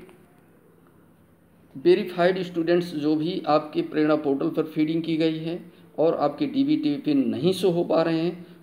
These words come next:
तो उसके लिए एक आपको हम बताने जा रहे हैं कि डैशबोर्ड जैसे ही ओपन करेंगे, आप वापस उसको login करिए।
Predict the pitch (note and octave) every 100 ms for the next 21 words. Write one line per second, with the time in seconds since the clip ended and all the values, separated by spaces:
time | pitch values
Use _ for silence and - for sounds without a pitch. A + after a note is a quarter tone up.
0 | - G#3+ A#3 - G3+ D3+ C#3 D3 - -
1 | - - E3+ G#3 G#3 C3+ C#3 C#3 D3 D3
2 | D3+ - - - _ - - - - _
3 | _ - D#3 D3+ C#3+ C#3 C#3 C#3+ C3+ C#3
4 | D3 D3 D3+ E3 F3 - - _ _ _
5 | - G#3 A3 - - - _ _ _ _
6 | - - D#3+ A#3 A#3 F3+ F#3+ D#3+ C#3 E3+
7 | E3+ B3 A#3 F3+ E3+ E3 - C3 C3 B2+
8 | D3 - - - - - C3+ C#3 A#2 C3
9 | - G#3+ - E3+ D#3+ C#3 B2 C3 D3 C#3
10 | B2+ C3+ -